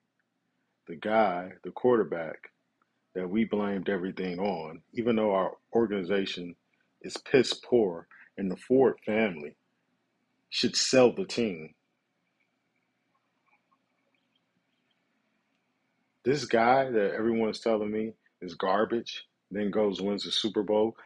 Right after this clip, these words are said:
and you could say it could have been the M V P. Led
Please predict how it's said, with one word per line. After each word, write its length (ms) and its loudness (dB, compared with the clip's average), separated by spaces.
and 120 4
you 100 4
could 260 4
say 220 8
it 100 0
could 140 2
have 100 -2
been 140 0
the 120 0
M 160 -4
V 120 -8
P. 260 -10
Led 260 6